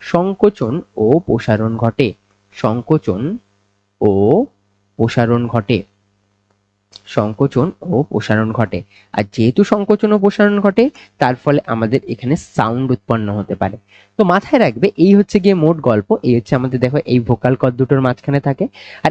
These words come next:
এছাড়াও এখানে আরেকটা পেশি থাকে, পেশিও আমাদের, যেহেতু আমরা, দেখো, আমাদের মুখের থেকে যে সাউন্ড তৈরি করতে হবে না, ফুসফুস আমাদের বডিতে, ফুসফুস বা লাংস থাকে,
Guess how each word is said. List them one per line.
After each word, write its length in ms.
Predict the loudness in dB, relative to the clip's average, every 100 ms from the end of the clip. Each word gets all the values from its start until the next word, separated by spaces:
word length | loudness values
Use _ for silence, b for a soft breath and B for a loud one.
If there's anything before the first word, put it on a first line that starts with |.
| 0
এছাড়াও 460 | 2 2 4 4 4
এখানে 300 | 0 0 0 -2
আরেকটা 360 | -4 -2 -2 0
পেশি 300 | 4 4 2
থাকে, 360 | 0 -2 0 0 2
পেশিও 480 | 2 2 4 4 4 B B B
আমাদের, 360 | -2 0 0 -2 B B
যেহেতু 280 | 2 4 4
আমরা, 240 | 2 2 2
দেখো, 180 | 2
আমাদের 220 | 0 0 0
মুখের 300 | 2 2 2
থেকে 240 | 0 0 0
যে 100 | 0
সাউন্ড 360 | 0 -2 0
তৈরি 240 | 2 2 4
করতে 320 | 0 0 0
হবে 240 | 0 2
না, 160 | 2 0 -2 _
ফুসফুস 520 | 0 2 2 2 2 2
আমাদের 260 | 0 0
বডিতে, 480 | 2 0 0 0 -2 b b b b
ফুসফুস 380 | 4 4 2 2
বা 140 | 4 4
লাংস 420 | 4 2 -2 -4
থাকে, 220 | -4